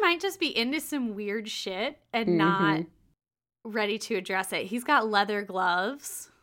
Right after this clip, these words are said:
Speaker 1: I wanted to say fans of this show, leather gloves, but we are in fact fans. This show is fans of leather gloves.
Speaker 2: Yeah,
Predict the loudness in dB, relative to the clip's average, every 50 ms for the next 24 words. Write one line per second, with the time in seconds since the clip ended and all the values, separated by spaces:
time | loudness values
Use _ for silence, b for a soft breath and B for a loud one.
0 | _ _ _ _ _ _ _ 2 4 4 6 6 4 4 4 2 4 4 4 4
1 | 4 2 -2 -2 0 2 4 4 4 4 2 2 2 2 2 2 2 2 2 2
2 | 2 4 4 6 6 6 4 4 2 2 2 2 2 2 0 0 0 -2 -2 0
3 | 2 2 0 0 -2 0 0 0 0 2 2 4 4 4 4 2 2 2 2 2
4 | 2 0 -6 -6 -4 -2 -2 -2 -2 -4 -6 -12 -14 _ _ -6 0 2 2 2
5 | 2 0 -2 -2 0 0 0 -2 -4 -6 -6 -6 -4 -4 -4 -4 -6 -6 -6 -6
6 | -6 -6 -8 -8 -8 -8 -8 -8 -10 -8 -4 -4 -2 -2 -2 -4 -6 -2 4 4
7 | 4 4 4